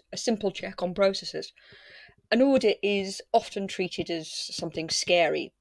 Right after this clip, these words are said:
but really, the purpose of an audit is to make sure that you're doing what you think you should be doing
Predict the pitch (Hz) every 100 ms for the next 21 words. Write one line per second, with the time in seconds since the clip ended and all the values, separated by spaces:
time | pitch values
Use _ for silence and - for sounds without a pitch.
0 | _ 196 190 - - 202 233 175 160 160
1 | - 214 208 190 175 175 180 175 156 151
2 | - _ 175 170 - 185 185 - 170 170
3 | - 170 165 180 165 165 - 170 - 180
4 | - 180 - - - 185 - 247 - 165
5 | 156 143 160